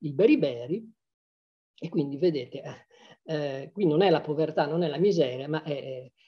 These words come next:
è una delle follie dietetiche dei nostri tempi che ha causato questa, questo ricovero. Dunque oggi e nella prossima, eh, conferenza, eh, parleremo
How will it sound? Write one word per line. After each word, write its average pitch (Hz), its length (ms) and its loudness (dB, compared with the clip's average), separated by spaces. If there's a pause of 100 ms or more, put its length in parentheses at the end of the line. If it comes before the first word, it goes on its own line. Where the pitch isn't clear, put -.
(160)
è 180 140 6
una 180 180 8
delle 147 200 0
follie 156 680 4
dietetiche 139 920 0
dei 135 140 -4
nostri 156 400 0
tempi 120 360 -6
che 147 200 -2
ha 131 100 -12
causato 135 640 -6
questa, 131 460 -10 (640)
questo 170 300 4
ricovero. 131 720 -2 (1040)
Dunque 254 300 6
oggi 254 680 6
e 190 160 4
nella 160 240 6
prossima, 156 840 0
eh, 127 360 -8 (1000)
conferenza, 139 720 2
eh, 131 640 -2
parleremo 233 600 4